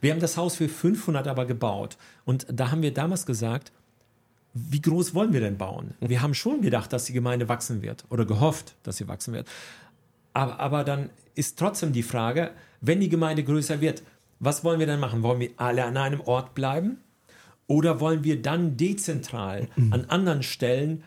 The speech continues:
Speaker 1: Filialen, äh, Tochtergemeinden gründen? Und wir haben damals gesagt, wenn wir auf die fünfhundert zugehen,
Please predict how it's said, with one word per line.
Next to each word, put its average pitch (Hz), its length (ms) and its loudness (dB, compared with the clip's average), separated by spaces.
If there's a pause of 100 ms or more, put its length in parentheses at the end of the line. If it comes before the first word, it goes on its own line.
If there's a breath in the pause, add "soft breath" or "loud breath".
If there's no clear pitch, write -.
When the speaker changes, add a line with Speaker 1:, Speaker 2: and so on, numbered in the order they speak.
(300 soft breath)
Speaker 1:
Filialen, 139 880 0
äh, 123 500 0
Tochtergemeinden 110 880 -4
gründen? 107 500 -2 (640 loud breath)
Und 123 80 2
wir 143 100 4
haben 156 120 0
damals 156 260 0
gesagt, 147 240 -6
wenn 143 120 -2
wir 127 100 0
auf 123 120 -4
die 135 100 -4
fünfhundert 208 520 0
zugehen, 139 560 -2